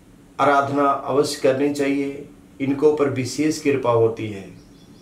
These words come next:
क्योंकि ऐसे लोग काफ़ी, अ, भगवान शिव के इनके ऊपर अपार कृपा होती है। अगर ये पूजा पाठ उनकी करते हैं तो अतिरिक्त फल भी मिलता है,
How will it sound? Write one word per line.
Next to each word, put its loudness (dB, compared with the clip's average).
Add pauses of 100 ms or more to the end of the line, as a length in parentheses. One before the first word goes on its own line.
(100)
क्योंकि 2
ऐसे 2
लोग 2
काफ़ी, 0 (520)
अ, 2 (520)
भगवान 0 (200)
शिव -2
के 0 (380)
इनके -2
ऊपर 0
अपार -2
कृपा -6
होती -12
है। -18 (1600)
अगर 0
ये 2
पूजा -2
पाठ 0
उनकी -2
करते -4
हैं -4
तो -4
अतिरिक्त -2
फल -4
भी -4
मिलता -8
है, -16